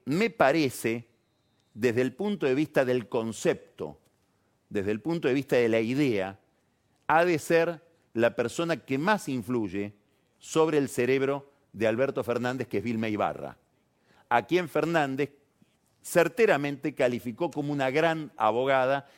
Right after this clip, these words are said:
y quien va a estar custodiando su firma. Bueno, en el aparato de la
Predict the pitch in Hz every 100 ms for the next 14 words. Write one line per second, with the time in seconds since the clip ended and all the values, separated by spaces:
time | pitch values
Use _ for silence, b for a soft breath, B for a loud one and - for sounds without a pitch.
0 | b - 127 151 151 151 - 175 - 120
1 | 127 127 139 131 113 107 - 87 80 82
2 | 80 b b _ 147 151 131 - 170 170
3 | 175 175 175 196 233 - 202 - b _
4 | 120 135 139 135